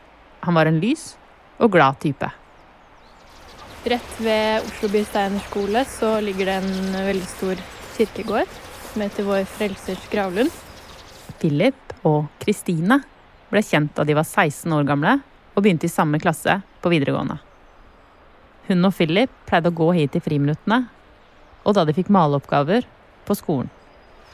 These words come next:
Speaker 2: Og da tok vi med oss tegnesaker og penn og papir, og så gikk vi hit, og så,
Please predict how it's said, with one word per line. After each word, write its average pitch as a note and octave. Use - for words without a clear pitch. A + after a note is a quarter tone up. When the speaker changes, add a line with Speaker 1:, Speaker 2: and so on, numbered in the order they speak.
Speaker 2:
Og A#3+
da G#3+
tok -
vi G3+
med F#3
oss -
tegnesaker G#3
og G#3
penn G#3
og G#3+
papir, C#4
og A#3
så A#3
gikk G#3+
vi A3
hit, A3+
og G#3+
så, A3